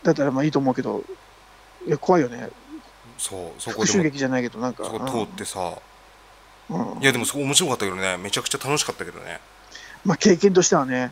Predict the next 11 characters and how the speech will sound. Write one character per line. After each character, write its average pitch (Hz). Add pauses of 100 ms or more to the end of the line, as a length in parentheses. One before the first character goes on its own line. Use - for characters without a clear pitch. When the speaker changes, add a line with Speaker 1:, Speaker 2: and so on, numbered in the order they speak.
(140)
Speaker 2:
う 95
ん。 92
Speaker 1:
う -
ん。 165 (1080)
は 98
あ、 -
な 143
る 131
ほ 127
ど 139
ね。 135